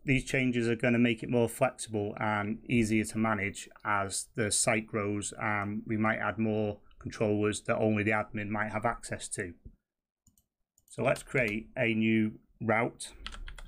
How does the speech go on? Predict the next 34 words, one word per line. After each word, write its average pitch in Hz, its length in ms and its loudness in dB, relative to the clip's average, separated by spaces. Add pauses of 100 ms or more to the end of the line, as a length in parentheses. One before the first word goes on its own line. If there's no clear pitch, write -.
(840)
and 110 100 0
we're 113 60 2
gonna 135 160 2
give 131 160 0
this 120 180 0
a 120 40 2
namespace, 113 880 0 (920)
and 120 80 -2
we're 107 60 0
gonna 110 160 0
give 113 140 -2
this 110 180 -6
a 120 40 0
namespace 117 880 -2 (520)
of 104 300 4 (120)
admin. 101 480 -2 (880)
And 117 100 4
what 143 140 4
that 135 180 2
allows 123 360 4
us 104 140 -8
to 110 80 -6
do 110 340 0 (340)
is 95 140 -4
not 123 300 4
put - 140 -4
admin 110 420 0
in 107 100 -4
front 117 200 -8
of 107 100 -6
all 107 240 4
of 104 80 2
our 104 160 2
controllers. 107 720 -2